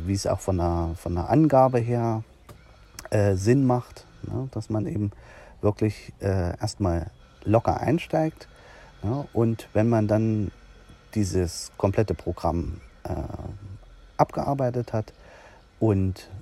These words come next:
äh, sagt, okay, das ist gar kein Problem, schaffe ich ohne weiteres,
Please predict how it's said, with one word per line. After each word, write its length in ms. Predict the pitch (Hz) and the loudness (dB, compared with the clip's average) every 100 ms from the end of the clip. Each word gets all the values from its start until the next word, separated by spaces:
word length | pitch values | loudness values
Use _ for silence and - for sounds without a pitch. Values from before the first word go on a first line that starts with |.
| - | -10
äh, 300 | 98 87 80 | -4 -2 -2
sagt, 420 | 80 - 104 - - | 0 2 0 0 -10
okay, 340 | - 107 110 - | 0 2 2 -2
das 180 | - - | -6 -6
ist 240 | - - - | -12 -14 -6
gar 140 | 92 | -4
kein 220 | 87 87 80 | 0 -2 -2
Problem, 420 | 80 101 120 120 | -2 0 0 0
schaffe 280 | - 90 85 | -2 -4 -4
ich 100 | - | -4
ohne 200 | 92 85 | -2 -2
weiteres, 480 | - 123 107 110 | -4 -4 -6 -6